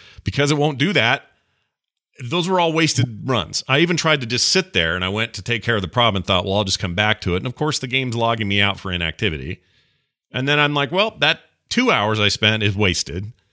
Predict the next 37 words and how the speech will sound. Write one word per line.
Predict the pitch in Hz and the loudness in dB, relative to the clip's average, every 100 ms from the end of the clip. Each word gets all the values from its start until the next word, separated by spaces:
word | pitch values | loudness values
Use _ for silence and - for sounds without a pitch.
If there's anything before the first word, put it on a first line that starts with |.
| _ _ _ _ _ | _ _ _ _ _
I | - 104 | -8 -2
got | 120 | -2
nothing. | 107 92 - - - | 0 -4 -8 -20 -4
I | 107 | -2
got | 127 | 0
some | 135 | 2
gold | 127 113 110 101 - _ | 2 4 4 2 -6 _
and | - 98 | -4 -2
some | 101 | 2
vendor | 98 82 | 2 2
trash. | 73 76 67 - | -2 -6 -6 -2
That's | 101 98 | 0 2
all | 98 82 | 2 0
I | |
got. | 76 76 78 _ _ _ _ _ | -2 -6 -8 _ _ _ _ _
And | 85 82 80 | -2 0 2
that | 87 - | 2 2
sucks." | - - - - _ _ - | 0 -2 -6 -6 _ _ -6
So, | 98 92 87 82 _ _ _ _ _ | 0 0 0 -6 _ _ _ _ _
uh, | 104 92 87 80 - _ _ _ _ | 0 2 4 2 -4 _ _ _ _
so | - 120 | -2 2
what | 147 | 4
I | 170 | 4
did | 131 117 110 | 4 4 4
is | 95 | 2
I | 95 | 0
said, | 110 95 110 | 0 0 0
"Well, | 175 175 151 - _ _ _ _ _ _ - | 2 2 -2 -10 _ _ _ _ _ _ -12
I'm | 113 | -6
gonna | 131 185 | -2 -2
spend | - 151 143 139 123 | 0 2 2 0 -2
most, | 117 165 - - | -2 0 0 -2
I'm | 131 | 0
gonna | 143 | 0
spend | - 120 113 | 0 0 2
more | 165 208 | 2 2
time | 170 147 135 131 | 2 4 4 2